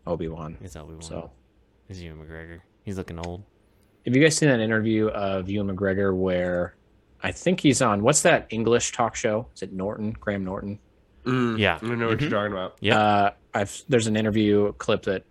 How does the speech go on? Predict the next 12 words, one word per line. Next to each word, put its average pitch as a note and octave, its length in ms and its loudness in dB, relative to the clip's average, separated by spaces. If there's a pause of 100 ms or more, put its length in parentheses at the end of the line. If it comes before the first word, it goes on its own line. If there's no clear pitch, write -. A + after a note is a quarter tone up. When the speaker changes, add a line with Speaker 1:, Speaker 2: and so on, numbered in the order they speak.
Speaker 1:
went G2 220 -2
around F2+ 160 -2
a F2 60 -2
while F2 140 0
ago, F2+ 380 -2
and F2+ 200 -4
he G2+ 280 -2
was F#2 180 -2
talking G2+ 380 0
about F#2+ 720 0 (720)
how G2 340 2
he F#2+ 640 0